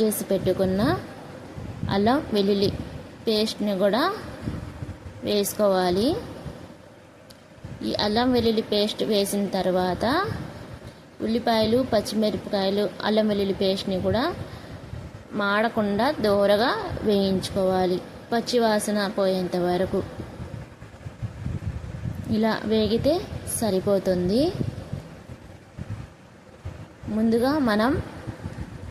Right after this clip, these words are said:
రెడీ చేసి పెట్టుకున్న పసుపు, ఉప్పు వేసి ఒకటికి నాలుగు సార్లు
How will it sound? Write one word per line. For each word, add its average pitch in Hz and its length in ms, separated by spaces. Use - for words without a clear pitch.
రెడీ 220 240
చేసి 240 360
పెట్టుకున్న 202 600
పసుపు, 233 520
ఉప్పు 214 320
వేసి 214 480
ఒకటికి 233 380
నాలుగు 196 380
సార్లు 214 380